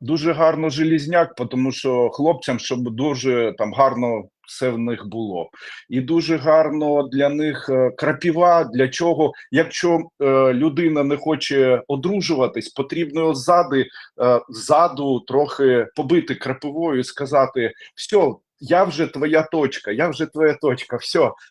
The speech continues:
І ось так от йому дати трохи крапивою, і після цього зробить пропозицію одружування. І, е, є багато таких зараз моментів,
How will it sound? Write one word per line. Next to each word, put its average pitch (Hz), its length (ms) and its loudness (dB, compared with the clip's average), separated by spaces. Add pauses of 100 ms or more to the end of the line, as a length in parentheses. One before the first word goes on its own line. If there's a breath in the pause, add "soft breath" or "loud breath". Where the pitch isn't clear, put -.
І 127 80 -4
ось 139 240 -4
так 151 260 -2
от 131 220 -8
йому 131 220 -2
дати 131 320 -2
трохи 120 360 -6
крапивою, 147 580 -4
і 160 200 -4
після 156 380 -6
цього 143 480 -4 (260 loud breath)
зробить 143 420 0
пропозицію 135 680 -4
одружування. 110 800 -6 (800 soft breath)
І, 180 340 0
е, 139 440 2
є 131 180 -2
багато 165 440 0
таких 135 360 -6
зараз 139 380 0
моментів, 147 560 -4